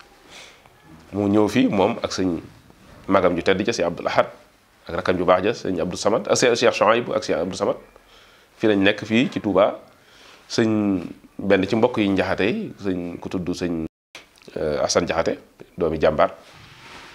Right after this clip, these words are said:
moo leen doon jàngal. Ñu nekk fii, jàng fi alxuraan,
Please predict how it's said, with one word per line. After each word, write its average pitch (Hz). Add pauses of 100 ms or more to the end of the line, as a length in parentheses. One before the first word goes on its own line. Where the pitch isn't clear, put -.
(220)
moo 101
leen 87
doon 85
jàngal. 87 (1200)
Ñu 82
nekk 85
fii, 226 (920)
jàng 82
fi -
alxuraan, 104